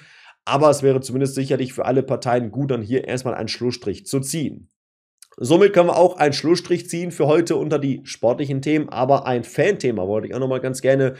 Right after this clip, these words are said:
hier mit reinnehmen und das war das Thema Auswärtstrikots.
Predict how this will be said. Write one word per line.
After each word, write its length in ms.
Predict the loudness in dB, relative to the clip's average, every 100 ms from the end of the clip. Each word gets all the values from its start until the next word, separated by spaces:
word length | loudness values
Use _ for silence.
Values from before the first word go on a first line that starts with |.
| -12 -8
hier 240 | 4 4
mit 220 | 4 0 0
reinnehmen 480 | 4 4 4 0
und 220 | -2 -2 2
das 240 | 2 2
war 180 | 2 4
das 220 | 2 0
Thema 360 | -4 -2 -2 4
Auswärtstrikots. 1300 | 4 4 0 -2 -2 -4 -10 -2 0 0 -4 -8